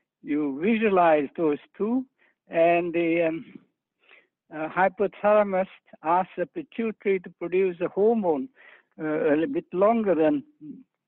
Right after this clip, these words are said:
than nature. So, you know, some people, some students, uh, who take it up, and they find that the, the hair doesn't get white, uh,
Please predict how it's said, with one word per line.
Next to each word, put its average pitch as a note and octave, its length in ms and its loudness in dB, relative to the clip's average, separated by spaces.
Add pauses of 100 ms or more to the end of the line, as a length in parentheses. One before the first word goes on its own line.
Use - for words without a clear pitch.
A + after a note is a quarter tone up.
than D#3+ 200 -4
nature. G3 480 -2 (480)
So, E3+ 380 -4
you F#3 120 -8
know, E3+ 200 -6 (120)
some F#3 180 -6
people, E3+ 500 -8 (120)
some F3+ 180 -10 (120)
students, E3+ 480 -4 (560)
uh, D#3+ 120 -8
who D3+ 280 -10
take F3+ 200 0
it D#3+ 120 -6
up, F3+ 200 0 (120)
and D3 240 -8 (180)
they D#3 200 -10
find F#3 320 -2
that C#3+ 140 -4 (100)
the, D3 260 -2 (920)
the D3+ 100 -6
hair E3+ 580 2 (460)
doesn't D#3 320 -6
get C#3+ 180 0 (480)
white, F#3 400 0 (840)
uh, C#3 220 -4